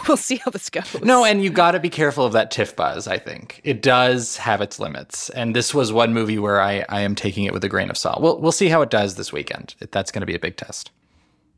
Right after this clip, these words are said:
Speaker 1: Well, I have another tiff Buzz question. This gets complicated 'cause, 'cause it goes back to Venice, uh, but, uh, The Whale played at tiff after playing very well at Venice. Um, and Richard, you reviewed it and were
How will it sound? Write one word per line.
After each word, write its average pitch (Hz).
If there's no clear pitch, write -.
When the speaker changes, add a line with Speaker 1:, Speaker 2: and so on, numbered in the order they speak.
Speaker 1:
Well, 247
I 262
have 359
another 247
tiff 220
Buzz 196
question. 185
This 190
gets -
complicated 202
'cause, 156
'cause 165
it 170
goes 165
back -
to 170
Venice, 269
uh, 185
but, 208
uh, 202
The 196
Whale 208
played 185
at -
tiff 156
after 185
playing 170
very 262
well 151
at 127
Venice. 160
Um, 175
and 233
Richard, 247
you 262
reviewed 269
it 254
and 214
were 208